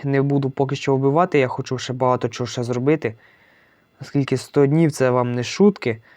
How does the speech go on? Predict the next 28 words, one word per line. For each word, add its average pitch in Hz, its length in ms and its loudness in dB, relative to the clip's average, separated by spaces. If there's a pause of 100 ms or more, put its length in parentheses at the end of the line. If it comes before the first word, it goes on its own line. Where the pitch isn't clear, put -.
(180)
це 127 180 2
в 127 40 2
реальний 135 420 2
час. 175 460 0 (680)
Просто 143 340 0
сто 156 260 0
помножте 147 520 2
на 135 140 0
двадцять. 135 680 0 (1800)
І 139 420 4 (840)
переведіть 139 580 4
в 143 40 4
години. 127 580 2 (1600)
Скільки 160 420 0
приблизно, 143 500 2
я 131 120 2
це 139 140 -4
не 143 140 0
знаю, 170 440 2
ну, 147 220 -2 (840)
давайте 139 300 2
посчитаємо. 123 680 -2
Ну, 180 200 0
приблизно 208 520 6
чотири 175 440 0
години 160 400 4
без 147 220 2
перериву. 151 600 4